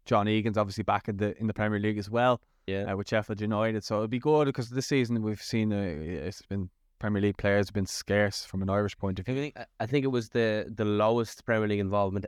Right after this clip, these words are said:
Speaker 2: ever from an Irish point of view in terms of both appearances and goals. So listen, that's not ideal, but as, as I said, I think we have a, we have a good few coming back up. John Egan with Sheffield, obviously the Burnley boys,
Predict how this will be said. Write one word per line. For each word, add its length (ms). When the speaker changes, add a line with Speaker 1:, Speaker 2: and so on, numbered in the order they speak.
Speaker 2:
ever 400
from 180
an 80
Irish 360
point 200
of 60
view 160
in 80
terms 260
of 100
both 220
appearances 420
and 240
goals. 380
So 240
listen, 180
that's 180
not 300
ideal, 500
but 80
as, 200
as 160
I 40
said, 200
I 60
think 120
we 60
have 140
a, 100
we 100
have 120
a 40
good 160
few 200
coming 220
back 220
up. 120
John 180
Egan 260
with 100
Sheffield, 400
obviously 260
the 80
Burnley 400
boys, 560